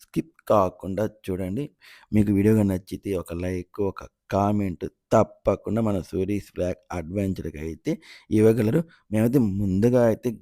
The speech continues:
గంగా స్నానానికి వెళ్ళిపోయామండి. గంగా నది స్నానం చేసిన తర్వాత మొత్తం అక్కడున్న ఘాట్లన్నిటినీ కూడా మాకు పడవలోనే చూపించాడు. ప్రతి ఒక్క ఘాటు యొక్క విశిష్టత అయితే మటుకు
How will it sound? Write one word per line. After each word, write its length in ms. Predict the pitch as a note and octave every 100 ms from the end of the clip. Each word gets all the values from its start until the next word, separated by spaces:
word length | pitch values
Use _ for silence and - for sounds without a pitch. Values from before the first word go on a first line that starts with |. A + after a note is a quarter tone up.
| F2+
గంగా 380 | E2+ F#2 A2+
స్నానానికి 440 | A2+ G#2 G2+ G#2 F#2+
వెళ్ళిపోయామండి. 880 | F2 F#2 - F#2+ F2+ F2 F2 G#2 - - - - - -
గంగా 320 | G2+ G#2+ A#2+ B2
నది 340 | A#2 A2 A#2 _
స్నానం 300 | F2+ F#2+ G#2+ - G2+
చేసిన 260 | G2+ G2+
తర్వాత 400 | F#2+ F#2 F2+ F2+
మొత్తం 500 | G#2+ D2+ F#2+ G#2 - A#2 -
అక్కడున్న 480 | - - A2 A#2 A#2
ఘాట్లన్నిటినీ 1400 | - F2+ F#2 F2+ A#2 B2+ C#3 C3 B2+ C3 B2 B2 B2 A2+
కూడా 460 | - A#2 G#2+ B2
మాకు 480 | G#2+ G#2 G2+ - G3 - - - - _ _ D3 C3 A#2 -
పడవలోనే 640 | G2+ G2+ A#2 A#2+ A#2 A#2 A2 -
చూపించాడు. 640 | G2+ G2 F#2 - F2+ C3 D#3+ _ -
ప్రతి 180 | - C3
ఒక్క 240 | A2+ G2+
ఘాటు 520 | E2+ D#2+ F#2 A2 B2+
యొక్క 240 | C3 B2 A2
విశిష్టత 720 | G2 F#2+ - C#3 - - B2+
అయితే 340 | A#2+ A#2 A2
మటుకు 500 | G#2+ G2+ F#2 - F3